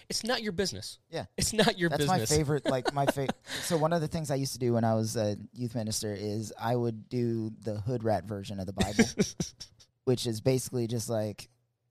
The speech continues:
Speaker 2: how I imagine
Speaker 1: Yeah.
Speaker 2: this would go down if it happened today. And somebody was like, "Yo, Jesus, what should I do about this girl over here? She's wearing a two-piece. She's looking real hot. I'm thinking about raping her." And Jesus is like, "I don't know.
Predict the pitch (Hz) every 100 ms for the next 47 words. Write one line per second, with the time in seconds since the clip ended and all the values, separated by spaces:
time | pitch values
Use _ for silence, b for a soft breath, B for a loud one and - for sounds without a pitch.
0 | _ _ _ _ - 131 131 113 120 117
1 | 113 117 123 117 113 117 - _ _ _
2 | _ - 131 123 120 135 110 127 117 123
3 | 117 113 113 110 113 113 110 104 104 -
4 | _ _ _ _ _ _ _ - 131 107
5 | 104 82 - _ _ _ - 123 123 151
6 | 135 123 117 120 120 117 160 165 180 180
7 | 110 95 139 147 170 156 160 147 143 120
8 | 139 147 110 110 104 104 117 113 - 127
9 | 120 110 - 131 120 101 95 117 117 113
10 | 110 107 110 113 101 - 113 117 113 104
11 | 98 110 113 90 87 - _ _ _ 110
12 | 110 123 120 110 110 98 110 135 117